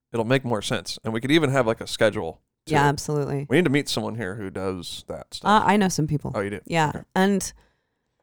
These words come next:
Speaker 2: yeah, also, I think our next record will just be probably written differently.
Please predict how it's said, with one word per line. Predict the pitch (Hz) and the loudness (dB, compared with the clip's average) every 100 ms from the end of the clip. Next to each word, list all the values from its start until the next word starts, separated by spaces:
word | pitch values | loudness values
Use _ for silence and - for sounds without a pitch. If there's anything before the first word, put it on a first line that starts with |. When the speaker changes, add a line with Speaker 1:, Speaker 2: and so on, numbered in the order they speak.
| _ _ _ | _ _ _
Speaker 2:
yeah, | 247 233 | 6 6
also, | 240 285 320 | 8 6 6
I | 247 | 4
think | 269 262 | 4 4
our | 262 | 4
next | 220 220 - | 4 2 2
record | 196 190 | 4 2
will | 170 180 | 2 0
just | 175 - | 0 0
be | 175 | -2
probably | - 190 160 156 151 | 2 2 2 4 0
written | 139 156 147 151 143 | 2 2 0 -2 -6
differently. | 135 123 123 - 127 143 | -4 -4 -4 -4 -4 -4